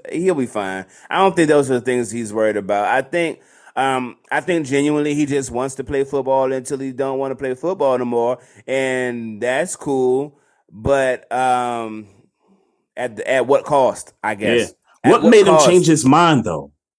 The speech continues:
Speaker 1: I
Speaker 2: Like, what made him be like, "Yo, I'm not ready to, like, I gave it up, but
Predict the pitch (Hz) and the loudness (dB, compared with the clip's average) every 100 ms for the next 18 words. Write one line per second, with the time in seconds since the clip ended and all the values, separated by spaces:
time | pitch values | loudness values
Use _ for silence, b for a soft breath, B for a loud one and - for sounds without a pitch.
0 | _ - 165 - 160 202 160 180 156 156 | _ -2 0 4 2 4 6 6 6 4
1 | 151 147 - _ _ _ 123 151 147 135 | 4 0 -4 _ _ _ 4 6 6 4
2 | 127 - _ _ 120 123 117 110 - - | 0 -6 _ _ 2 4 6 4 0 0
3 | 127 127 110 123 117 104 - 123 110 - | 2 4 4 4 4 -2 -2 0 0 0
4 | 123 143 151 143 147 139 - 120 110 107 | 2 6 6 6 4 2 2 2 4 2